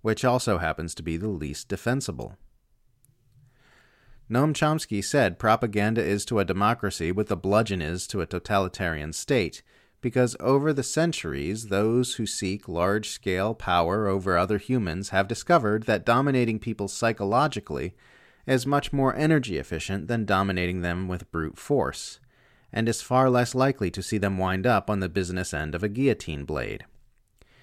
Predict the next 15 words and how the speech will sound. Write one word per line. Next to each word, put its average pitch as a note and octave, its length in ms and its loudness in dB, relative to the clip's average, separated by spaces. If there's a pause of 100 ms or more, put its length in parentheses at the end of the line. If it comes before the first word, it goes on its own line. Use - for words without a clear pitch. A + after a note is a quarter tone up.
(340)
If A#2 180 -2
you C#3 100 0
can C#3 180 0
simply D3+ 440 2
trick G#2+ 460 0
a F2+ 60 -4
profoundly G#2+ 680 0
unfree G#2 520 0
populace F#2 800 -4
into G2 260 -4
thinking G#2+ 440 -4
that E2+ 120 -4
they E2 140 -2
are C#2+ 120 0
free, D2 580 -2